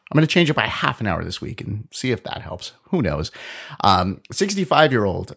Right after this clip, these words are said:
uh, and older, by the way, gets seven to eight hours sleep a night. So once you hit sixty-five, you get to sleep a whole less hour. Congratulations. Of course,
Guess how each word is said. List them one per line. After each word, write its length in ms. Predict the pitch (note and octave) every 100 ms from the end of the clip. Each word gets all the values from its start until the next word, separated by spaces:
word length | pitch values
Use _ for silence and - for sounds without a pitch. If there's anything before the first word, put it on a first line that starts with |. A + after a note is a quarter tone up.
| -
uh, 240 | F#2+ E2
and 200 | - G#2
older, 320 | - A2 A#2 F#2+
by 160 | F2
the 80 | F2
way, 240 | F2 E2+ - - - -
gets 420 | E3+ E3+ - -
seven 280 | D#3 D#3 D3+
to 180 | D#3+ -
eight 420 | F#3 D#3 - - _ -
hours 320 | F2+ E2 D#2+
sleep 260 | - E2+ D2+
a 40 |
night. 180 | D#2+ F2
So 240 | - C#3+
once 400 | C3+ B2+ E3 F3+
you 180 | G3 F#3
hit 220 | F3 -
sixty-five, 640 | - D#3+ D#3 D3 D#3 D3+ D#3+
you 80 |
get 160 | F#3 G3
to 60 | F#3
sleep 360 | - G#3 G3 -
a 40 |
whole 220 | E3+ -
less 240 | G#3+ G#3 G#3
hour. 360 | A#2+ - F2 _ _ _ _ _ -
Congratulations. 640 | A3 G3 F#3+ G#3+ F#3+ A#2
Of 60 | B2+
course, 200 | D#3